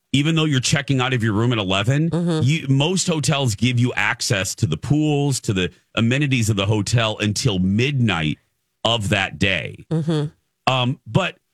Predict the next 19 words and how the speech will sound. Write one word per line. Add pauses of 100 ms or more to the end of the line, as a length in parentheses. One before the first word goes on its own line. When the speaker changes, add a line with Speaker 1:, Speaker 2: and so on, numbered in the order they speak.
(120)
Speaker 1:
who
wants
to,
like, (600)
yes,
you
can
change
in
a
bathroom.
I
can
hear
people
saying
that
to
me,